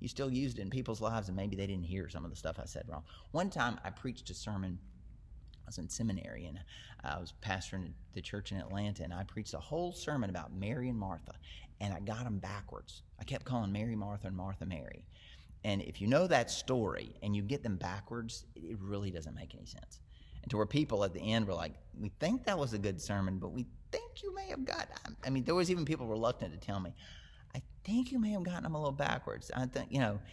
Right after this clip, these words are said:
it, it just, in, in the moment, I, I messed up and some, it, it got switched around in my head and came out my mouth wrong. We've all messed up on that.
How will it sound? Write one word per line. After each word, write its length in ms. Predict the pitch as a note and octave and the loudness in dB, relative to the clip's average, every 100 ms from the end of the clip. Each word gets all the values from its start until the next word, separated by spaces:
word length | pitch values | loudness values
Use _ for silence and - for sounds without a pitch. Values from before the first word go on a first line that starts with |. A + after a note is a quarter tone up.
| - - | -12 -8
it, 120 | F#2+ - | -8 -2
it 80 | C3 | -2
just, 240 | C3 C#3 | 0 -2
in, 300 | - C#3 B2+ - | 0 0 0 2
in 100 | C#3+ | 4
the 60 | C#3+ | 4
moment, 320 | D#3+ D#3+ A#2 | 4 4 2
I, 160 | G2+ G2+ - - - - - - | 0 -2 -8 -14 -16 -16 -12 -6
I 60 | |
messed 300 | E2 G#2+ - | -4 -2 2
up 240 | B2+ - - | 2 2 -6
and 100 | - | -10
some, 280 | - F2+ - - - - | -6 -6 -6 -8 -10 -10
it, 140 | - - | -12 -12
it 240 | - - F2 | -12 -10 -4
got 240 | F#2+ G2 | -4 -2
switched 340 | - A2 - A2 | -2 -2 -2 -2
around 300 | G#2+ A2+ G2 | 0 2 0
in 100 | F2+ | -2
my 120 | F2 | 0
head 340 | A2+ A2 D2 | 4 4 4
and 80 | D#2 | 2
came 200 | G2+ G#2+ | 0 2
out 120 | F#2+ | 2
my 80 | G#2 | 2
mouth 340 | G#2 G#2 F#2+ | 4 2 0
wrong. 280 | B1 A1+ - - - - - - - - - - - - - - - | -4 -4 -6 -10 -16 -12 -10 -10 -14 -18 -18 -20 -20 -18 -18 -18 -6
We've 140 | C3+ D3 | -4 -2
all 720 | E3 F3+ C3+ - - - - - - - - - - - - - - - - - - - - - - - - - - - - - - | -2 -2 -2 -4 -8 -14 -16 -18 -18 -18 -18 -18 -18 -18 -18 -18 -18 -18 -20 -18 -18 -20 -18 -18 -18 -18 -18 -20 -18 -18 -18 -18 -6
messed 240 | G2 - F2+ | -4 -4 -6
up 160 | - | -6
on 100 | - | -10
that. 340 | - - - | -10 -12 -16